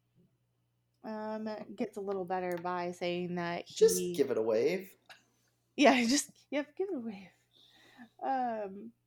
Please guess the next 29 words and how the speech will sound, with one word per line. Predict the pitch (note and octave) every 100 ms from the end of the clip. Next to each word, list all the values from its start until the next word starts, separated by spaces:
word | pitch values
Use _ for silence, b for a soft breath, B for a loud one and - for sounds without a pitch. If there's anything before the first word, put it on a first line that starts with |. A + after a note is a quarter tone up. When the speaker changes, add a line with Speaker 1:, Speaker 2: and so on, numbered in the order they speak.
| - - _
Speaker 1:
so | - B3 A#3 A3+ G#3 - - -
saying | C4+ C4 B3+ A3+
it | - -
gets | A3
a | G3
little | G3+ G#3
better, | F#3+ F#3 F#3 G3
I | F#3+ F#3
mean, | F#3 F3+ F#3 F3+ -
he | F#3+ F#3
ends | G3 G3
up | F#3+ F3 E3+
buying | F#3+ F3+ F3
the | E3+
brother | E3 G#3+ A3+ F#3
of | F#3 F3
the | F3
wand | F3 F3+ E3+ G3+
that | - -
killed | E3+ E3
his | E3+
parents. | F#3 D#3+ E3+ A#3+ -
So | A#3+ A3
that's, | G4 - _ -
you | A3
know, | D#3+ F#3 _ -
fun | D#3+ F#3 -
fact. | F3+ F3+ E4 _ - _ _ _ _ _ _ _ _ _ _ _ _ _ -
Um, | C4+ C4+ C#4 C4+ C4+ C4+ C4+